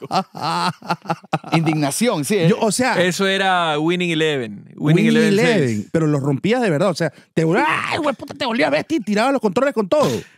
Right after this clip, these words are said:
Speaker 3: Hacíamos así, ¡prac! Ya se rompían, la
Speaker 1: Se la
Speaker 3: verdad que
Speaker 1: saca
Speaker 3: sí.
Speaker 1: bonito, qué
Speaker 3: Sí,
Speaker 1: lindo.
Speaker 3: pero has averiguado bien, ¿ah?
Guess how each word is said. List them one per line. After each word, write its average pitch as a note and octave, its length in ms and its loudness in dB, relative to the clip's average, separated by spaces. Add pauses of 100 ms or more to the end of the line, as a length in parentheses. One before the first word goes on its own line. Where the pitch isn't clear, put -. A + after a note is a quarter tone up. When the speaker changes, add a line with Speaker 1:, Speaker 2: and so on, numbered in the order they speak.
(760)
Speaker 3:
Hacíamos D3+ 320 0
así, C#3+ 140 -2
¡prac! F3 720 -4 (240)
Ya F#3 260 -4
se D3 120 -4
rompían, C3 420 -8
la B2 80 -6
Speaker 1:
Se B2+ 60 -2
la A#2+ 80 0
Speaker 3:
verdad A#2+ 200 -2
que C#3 40 -6
Speaker 1:
saca C#3 160 -2
Speaker 3:
sí. B2+ 80 2
Speaker 1:
bonito, C3 560 0
qué A3 160 -4
Speaker 3:
Sí, F3 60 -2
Speaker 1:
lindo. D3 280 4
Speaker 3:
pero C#3 140 0
has E3 60 2
averiguado D#3+ 440 -2
bien, D3+ 260 -4
¿ah? C3 160 -14